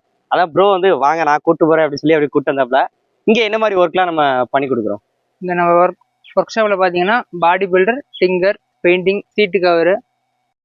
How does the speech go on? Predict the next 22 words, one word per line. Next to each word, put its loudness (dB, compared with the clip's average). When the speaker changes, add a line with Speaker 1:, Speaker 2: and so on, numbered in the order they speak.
Speaker 2:
பஃப் -4
கண்டெய்னர், -2
இது -2
எல்லாம் -4
புதுசு 2
எல்லாமே -2
பண்ணி -4
தந்துட்டு -4
இருக்கோம். -2
Speaker 1:
ஓ, 2
இது 4
எல்லாமே, 2
அதாவது, 2
நீங்க 2
வெளியே 2
வேற 2
ஒரு 0
ஆள்கிட்ட 2
கொடுத்து 0
பண்றது -2
கிடையாது, -2
ஃபுல்லாவே 2